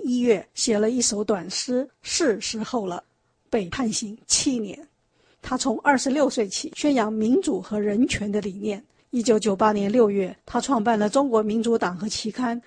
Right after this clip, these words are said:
被判刑七年。二零零七年再被判刑两年，出狱后又因为写诗判刑了七年。今年六十二岁的朱渔夫还有五年的刑期，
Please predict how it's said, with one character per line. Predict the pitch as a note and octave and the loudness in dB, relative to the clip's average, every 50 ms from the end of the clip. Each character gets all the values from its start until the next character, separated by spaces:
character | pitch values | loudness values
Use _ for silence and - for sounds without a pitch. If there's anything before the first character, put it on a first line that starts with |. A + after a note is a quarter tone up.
| _ _ _ | _ _ _
被 | - A3+ G3 | 0 0 0
判 | - - C4 A#3 A#3+ | 0 -2 -2 -2 -2
刑 | - - G#3 F#3+ F#3+ | -2 -4 -6 -8 -6
七 | - - - D4 C4+ B3+ | -6 -4 -2 -2 -2 -2
年。 | G3+ D#3 - - - _ _ _ _ _ _ _ _ | -4 -6 -8 -12 -18 _ _ _ _ _ _ _ _
二 | - C#4+ A#3+ | -2 0 0
零 | A3+ A#3 A3 | 2 2 0
零 | G#3+ G#3 A3 | 0 0 0
七 | - - C#4+ C4+ | 0 0 0 0
年 | A3+ F#3+ F3 F3 F3+ F#3+ - _ _ | 0 -2 -4 -6 -8 -12 -16 _ _
再 | - D#4+ C#4+ A3+ G3+ | 2 2 4 4 4
被 | G3 A3+ G#3 | 4 2 2
判 | - B3 C4 A3 G3 | 2 0 -2 -2 -2
刑 | - - G3+ G3+ F#3+ | -4 -6 -6 -6 -6
两 | G3+ G3 F3+ F3 F3+ | -6 -8 -8 -10 -12
年， | F3+ F3+ F3+ F#3 G3 A3+ - _ _ _ _ _ _ _ _ | -12 -12 -10 -12 -12 -14 -16 _ _ _ _ _ _ _ _
出 | - - A#3 A#3 | -6 -4 -2 2
狱 | A3+ A3 G3+ | 2 2 2
后 | - B3+ A#3 G3 - - _ _ _ | 4 2 0 0 -2 -6 _ _ _
又 | - D#4+ D4 A3+ | 2 4 6 6
因 | A3+ C#4 C#4 C#4+ | 6 4 4 6
为 | C#4+ B3 A3 | 6 6 6
写 | - - - B3+ - - | 4 2 -2 -4 -4 -4
诗 | G3+ - - - C4 B3+ C4+ - _ _ _ | -2 -2 -2 0 0 -2 -2 -4 _ _ _
判 | - - C4 A3+ | -6 -4 -4 -2
刑 | - - G#3 F#3 | -4 -4 -4 -6
了 | F3+ F#3+ | -6 -4
七 | - - - - C4+ B3+ | -4 -4 -4 -2 -2 -2
年。 | A3 F#3 - - - _ _ _ _ _ _ _ _ | -4 -4 -8 -12 -18 _ _ _ _ _ _ _ _
今 | - D#4+ D#4+ | -4 0 0
年 | D4 B3 A3 A3+ A#3+ | 2 2 2 0 2
六 | D4 C4 A3 | 2 2 0
十 | - A#3 | 0 -2
二 | C4+ B3+ A#3 G3+ | -2 0 0 0
岁 | - B3 | 0 -2
的 | G#3 G3 F#3+ | -2 -2 -2
朱 | - A#3 A3+ | -2 -2 -2
渔 | G3 F#3 G3 | -2 -2 -4
夫 | G3 - - B3 C4 B3+ - _ _ _ _ - | -6 -4 -6 -6 -6 -6 -10 _ _ _ _ -6
还 | - A#3 | -2 2
有 | A#3+ A#3+ B3 - | 2 2 2 0
五 | - A#3+ F#3+ F3+ F3+ | -2 -4 -4 -4 -4
年 | F3+ F#3+ F#3+ G3+ | -4 -4 -2 -2
的 | A#3 A#3 | -2 -2
刑 | A#3 - A#3 G3+ G3+ | -2 -2 -4 -6 -6
期， | G3+ - - A#3+ A3+ A#3+ | -8 -6 -6 -6 -6 -8